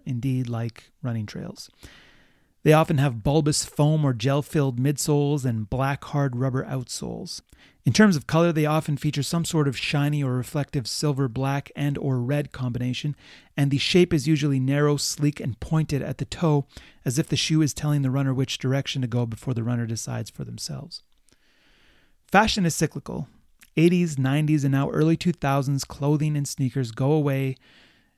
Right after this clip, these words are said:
and come back as nostalgia pieces reimagined by designers and designer brands as the thing that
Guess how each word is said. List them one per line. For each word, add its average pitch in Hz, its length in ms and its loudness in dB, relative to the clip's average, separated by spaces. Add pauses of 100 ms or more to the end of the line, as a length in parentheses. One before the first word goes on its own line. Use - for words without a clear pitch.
(180)
and 113 140 -8
come 147 180 2
back 151 260 2
as 135 140 -4
nostalgia 147 480 0
pieces 120 460 -2
reimagined 143 580 2
by 123 140 -2
designers 127 580 -2
and 120 100 -2
designer 127 400 0
brands 127 520 -2
as 117 260 -6
the 120 100 -4
thing 160 440 -2
that 127 260 -4